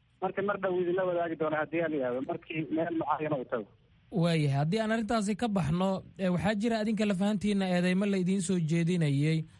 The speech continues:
Speaker 2: oo ahayd, eh, amaba ay ka mid tahay in, eh, magaalo madaxda,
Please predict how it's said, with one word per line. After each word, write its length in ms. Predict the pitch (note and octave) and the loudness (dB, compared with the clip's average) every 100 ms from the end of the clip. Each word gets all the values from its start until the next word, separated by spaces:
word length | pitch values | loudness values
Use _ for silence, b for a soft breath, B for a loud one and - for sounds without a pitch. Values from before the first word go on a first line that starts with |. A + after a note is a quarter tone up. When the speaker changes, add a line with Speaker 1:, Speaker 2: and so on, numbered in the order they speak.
| B - | B -2
Speaker 2:
oo 400 | E3 E3+ F3 F3 | 2 2 2 0
ahayd, 800 | F3 E3 E3+ F#3 F#3+ G3 F#3+ F3 | 2 2 2 2 2 2 0 0
eh, 400 | E3+ E3 D#3+ E3 | 2 2 2 2
amaba 240 | E3 E3+ F#3+ | 2 2 2
ay 140 | F3 | 0
ka 140 | F3 G3 | 2 2
mid 200 | F#3+ E3 | 2 2
tahay 300 | E3+ D#3+ D3+ C#3 B B B - | 2 4 2 -2 B B B -6
in, 380 | G3 G3 G3+ G3+ | 0 2 2 0
eh, 520 | F3+ E3 D#3+ D#3 D#3 - _ _ _ | 0 2 4 4 2 -2 _ _ _
magaalo 400 | G3+ E3+ E3 F3 | 0 2 4 2
madaxda, 440 | F#3+ G#3 E3+ D#3+ | 2 2 2 2